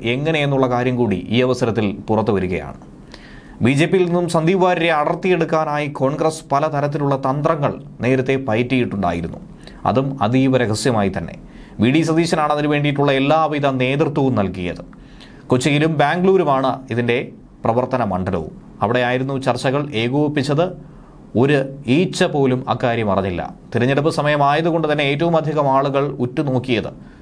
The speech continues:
സന്ദീപ് വാര്യരെ തന്നെയായിരുന്നു, പ്രത്യേകിച്ചും ബി ജെ പി നേതൃത്വം. കാരണം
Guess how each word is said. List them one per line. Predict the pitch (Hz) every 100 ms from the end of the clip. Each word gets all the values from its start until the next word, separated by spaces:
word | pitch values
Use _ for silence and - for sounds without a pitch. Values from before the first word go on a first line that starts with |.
| - -
സന്ദീപ് | 123 139 151
വാര്യരെ | 147 135 127 117
തന്നെയായിരുന്നു, | 110 90 90 92 82 - 101
പ്രത്യേകിച്ചും | 104 120 117 120
ബി | 113 117
ജെ | 120
പി | 107
നേതൃത്വം. | 95 92 87 87
കാരണം | 113 117 113